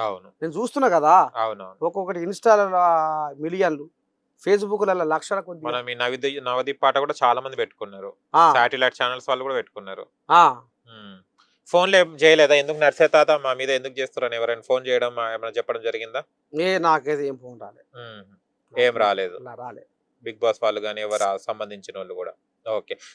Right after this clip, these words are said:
Speaker 1: తాత, నీ అసలు లైఫ్ స్టైల్ ఏంటిది? బిగ్ బాస్ పక్కన పెట్టేస్తే అసలు నువ్వు ఏ ఊరు నుంచి వచ్చినావు? అసలు ఈ గొ-,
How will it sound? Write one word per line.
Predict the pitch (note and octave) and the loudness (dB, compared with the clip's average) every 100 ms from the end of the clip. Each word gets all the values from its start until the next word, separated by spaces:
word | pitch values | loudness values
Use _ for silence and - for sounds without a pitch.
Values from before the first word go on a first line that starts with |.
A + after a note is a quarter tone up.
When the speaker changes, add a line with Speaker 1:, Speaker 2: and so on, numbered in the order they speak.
| _ | _
Speaker 1:
తాత, | D3 D3+ | 4 6
నీ | G3 G3 F3+ | 6 2 -2
అసలు | E3+ F#3 | -4 0
లైఫ్ | C3+ C#3+ - | 2 2 0
స్టైల్ | F#3 D#3+ | 0 0
ఏంటిది? | C#3 A2+ | -2 -6
బిగ్ | A2+ A#2+ | -10 -4
బాస్ | D3 - | -4 -4
పక్కన | B2+ A#2+ | -6 -4
పెట్టేస్తే | A#2 - G#2+ - A2+ B2+ _ _ _ _ - | -6 -6 -8 -6 -6 -8 _ _ _ _ -10
అసలు | D3+ | -8
నువ్వు | D3+ C3 | -4 -2
ఏ | C3+ | -2
ఊరు | D3+ | -2
నుంచి | D3+ C#3 B2+ | -6 -6 -4
వచ్చినావు? | A2 - G#2+ A2 A2 _ - | -4 -8 -14 -14 -16 _ -18
అసలు | A2+ B2+ | -8 -6
ఈ | B2 B2 B2 A#2+ A#2 A#2 | -6 -8 -8 -8 -8 -8
గొ-, | - A2+ | -12 -12